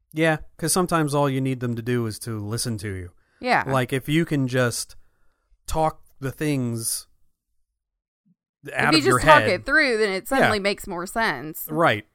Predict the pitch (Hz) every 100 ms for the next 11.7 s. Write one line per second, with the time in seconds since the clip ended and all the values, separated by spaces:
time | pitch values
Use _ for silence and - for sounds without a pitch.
0 | _ 143 - 147 143 135 127 123 - 175
1 | 165 165 143 131 117 123 98 - 117 123
2 | 120 131 127 123 - 117 - - 185 190
3 | 190 139 147 139 123 101 101 95 - _
4 | - 139 - 147 135 131 127 117 104 98
5 | - - _ _ _ - 131 156 147 147
6 | 135 131 123 113 107 _ _ _ _ _
7 | _ _ _ _ - 175 185 180 - 160
8 | 165 - 175 170 - 123 - - 143 151
9 | 156 127 - 151 160 127 104 110 - -
10 | _ _ _ _ - 135 123 127 135 -
11 | 131 120 131 143 110 107